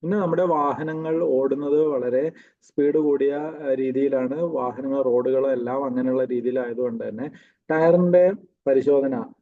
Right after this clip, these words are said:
വളരെ കൃത്യമായി നടത്തുകയും ടയർ മാറ്റേണ്ട സാഹചര്യങ്ങളിൽ മാറ്റുകയും ചെയ്യണം. അതുപോലെ തന്നെ കാറില് ബാറ്ററി, ബാറ്ററി, വൈപ്പർ, ലൈറ്റ്, ഇങ്ങനെ ഇതൊക്കെ കൃത്യമായ ഇടവേളകളിൽ ശ്രദ്ധിച്ച്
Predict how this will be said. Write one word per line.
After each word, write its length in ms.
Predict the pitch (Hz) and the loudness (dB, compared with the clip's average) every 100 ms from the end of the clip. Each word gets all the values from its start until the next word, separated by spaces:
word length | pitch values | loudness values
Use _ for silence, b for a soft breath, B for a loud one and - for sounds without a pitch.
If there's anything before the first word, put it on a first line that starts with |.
| _ 131 | _ 0
വളരെ 300 | 131 135 151 | 2 2 2
കൃത്യമായി 600 | 135 - - 165 156 151 | 0 -4 -2 -2 0 -2
നടത്തുകയും 640 | 123 110 120 120 135 151 | -2 -2 -2 -2 -2 -4
ടയർ 420 | 127 123 131 156 202 | -2 0 2 0 -2
മാറ്റേണ്ട 500 | 139 123 120 135 147 147 - - | -6 -6 -2 -2 -2 -4 -8 -8
സാഹചര്യങ്ങളിൽ 720 | 120 107 117 123 123 131 170 | -6 -2 0 4 4 6 4
മാറ്റുകയും 520 | 170 113 104 127 131 | 2 0 2 2 2
ചെയ്യണം. 340 | 113 113 156 170 B B B | 0 0 -2 -4 B B B
അതുപോലെ 300 | 156 185 190 170 | 2 4 2 0
തന്നെ 200 | 156 180 | 0 0
കാറില് 600 | 202 139 131 131 143 220 | -2 0 0 2 2 0
ബാറ്ററി, 680 | 160 123 123 110 - 113 - | -2 -4 -6 -4 -4 -6 -6
ബാറ്ററി, 600 | 127 123 123 143 160 196 | -2 0 0 0 0 0
വൈപ്പർ, 640 | 127 127 127 123 - 151 | 0 0 0 -2 -2 0
ലൈറ്റ്, 560 | 151 127 120 117 120 131 | 0 0 0 -4 -4 -4
ഇങ്ങനെ 440 | 120 123 139 143 | -4 -4 -4 -2
ഇതൊക്കെ 500 | 139 135 147 - 151 - | -2 0 -2 -2 -4 -4
കൃത്യമായ 520 | 131 151 151 151 156 | -4 -2 -2 -2 0
ഇടവേളകളിൽ 560 | 143 127 127 131 131 147 | 2 2 2 2 0 -2
ശ്രദ്ധിച്ച് 600 | - 120 113 117 - | -2 -4 -2 -4 0